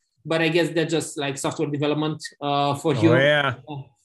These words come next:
Speaker 1: the scope keeps growing, and especially because we knew we had the big vision, we wanted to make sure that we have a, a very good, a very solid foundation for our growth. So, uh, it's easier for us to, uh, add on multiple, uh, tools in the suite later on,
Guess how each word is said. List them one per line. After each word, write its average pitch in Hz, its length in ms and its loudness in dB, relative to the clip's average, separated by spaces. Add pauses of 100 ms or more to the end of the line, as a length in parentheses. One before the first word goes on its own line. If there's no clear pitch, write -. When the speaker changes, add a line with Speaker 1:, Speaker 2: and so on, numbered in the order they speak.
(340)
Speaker 1:
the 156 100 2
scope 202 400 2
keeps 175 200 0
growing, 180 640 4
and 156 420 0
especially 226 440 -2
because 180 260 -2
we 180 300 0
knew 190 240 0
we 180 80 4
had 160 200 -4
the 165 60 -6
big 151 240 -8
vision, 180 320 0 (240)
we 165 60 4
wanted 180 280 0
to 160 80 -6
make 160 160 -2
sure 156 220 0
that 147 140 0
we 143 80 -2
have 147 200 -2
a, 151 380 0
a 143 80 -8
very 165 220 0
good, 160 320 0
a 143 160 -8
very 170 220 -2
solid 165 360 -2
foundation 143 680 -6 (120)
for 143 160 0
our 131 140 0
growth. 165 320 0 (320)
So, 143 400 2
uh, 139 320 0
it's 147 220 -8
easier 156 320 0
for 151 240 -4
us 151 260 0
to, 147 480 2
uh, 139 260 -6
add 156 220 0
on 151 320 2 (160)
multiple, 151 560 0
uh, 139 380 -2 (160)
tools 170 240 2
in 165 120 -8
the 151 60 -6
suite 160 340 -4
later 160 340 -2
on, 151 280 -4